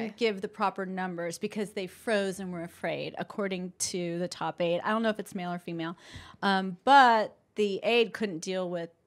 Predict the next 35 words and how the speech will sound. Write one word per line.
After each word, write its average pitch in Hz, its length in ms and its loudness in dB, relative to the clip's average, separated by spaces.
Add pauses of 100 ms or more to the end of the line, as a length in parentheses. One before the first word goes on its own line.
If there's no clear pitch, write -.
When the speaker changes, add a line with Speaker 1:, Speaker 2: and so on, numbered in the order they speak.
(540)
Speaker 2:
whatever 185 380 0
guilt 170 420 -4
or 175 80 -4
whatever 175 400 -2
and 170 180 -4
came 180 240 -6
out 170 300 -4
and 165 380 -6 (580)
confessed 214 640 -4
it, - 220 -10 (480)
um, 175 400 -2
is 269 160 8
how 254 220 4
I 240 120 4
understand 196 560 -2
it. - 180 -8 (1200)
And 208 180 0
so 196 320 4
he's 214 260 -6
gonna 196 460 -4 (520)
Speaker 1:
I 277 140 6
thought 339 300 4
the 294 140 6
sh-, - 220 -4
I 269 180 6
thought 302 320 4 (180)
the 220 440 6 (200)
Speaker 2:
That 233 160 2
the 247 60 6
numbers 240 380 4
were 233 120 0
short. 170 400 -2 (1000)
Speaker 1:
Oh, 285 200 10
okay. 247 180 4
So - 100 0